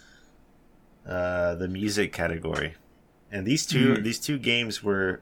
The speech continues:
Speaker 1: battling for both categories. So I had to give one to one and one to the other. <clears throat> And for the story, for my choice, I chose the Halo trilogy.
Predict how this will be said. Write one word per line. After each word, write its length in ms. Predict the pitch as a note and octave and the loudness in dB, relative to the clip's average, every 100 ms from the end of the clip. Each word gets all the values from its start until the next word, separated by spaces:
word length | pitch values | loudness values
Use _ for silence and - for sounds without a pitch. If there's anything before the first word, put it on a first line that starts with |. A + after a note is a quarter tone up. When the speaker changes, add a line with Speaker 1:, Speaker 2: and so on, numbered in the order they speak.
| - | -4
Speaker 1:
battling 680 | F#2+ G2+ A2 A2 G2+ F#2+ | 4 6 6 2 -2 -4
for 200 | E2+ G2+ | -4 -2
both 560 | F2+ E2+ - G2+ G#2+ - | -2 -4 -4 -2 -2 -8
categories. 840 | A2 G#2 G2 F2 E2 - - - - - - - _ _ | -2 0 0 -2 -4 -6 -10 -16 -20 -20 -20 -20 _ _
So 180 | - G2 | -6 -4
I 40 | |
had 180 | G#2 A2 | -2 -2
to 60 | G#2 | 2
give 200 | G#2+ G#2 | 0 2
one 420 | G2+ G#2 A2+ G#2 | 4 4 2 -6
to 200 | - G2+ | -2 0
one 240 | F#2 F#2+ G2 | 0 -2 -2
and 260 | F2 E2+ F2+ | -4 -8 -8
one 200 | F#2+ F#2 | -6 -6
to 100 | F2 | -4
the 160 | F2 | -2
other. 280 | E2+ E2 E2 - _ _ _ _ _ - - - - - - - - - - | -2 -4 -12 -18 _ _ _ _ _ -20 -20 -20 -20 -20 -20 -20 -20 -20 -4
<clears throat> 300 | D3 C3+ G#2+ - - - - - | -2 0 -4 -10 -20 -20 -20 -10
And 400 | G2+ G2+ G2 F#2+ | -4 -2 -2 -4
for 100 | - | -4
the 80 | F#2+ | -4
story, 360 | - C#3 E3 A#2 | -2 0 2 2
for 120 | - | 0
my 200 | G2 G#2+ | 0 0
choice, 560 | A#2 F2+ F2 E2 - - - - | 0 -2 -4 -4 -10 -14 -20 -8
I 120 | G2 F2+ | -4 -4
chose 680 | - - C3+ D#3+ D3 - | -4 -2 -2 0 -4 -6
the 200 | - G#2+ | 0 0
Halo 520 | F#2 - G#2 A#2+ B2 A2+ | 0 -2 0 0 0 -2
trilogy. 760 | - - G#2+ G2+ F2 - D#2 | -4 -2 2 2 0 -6 -10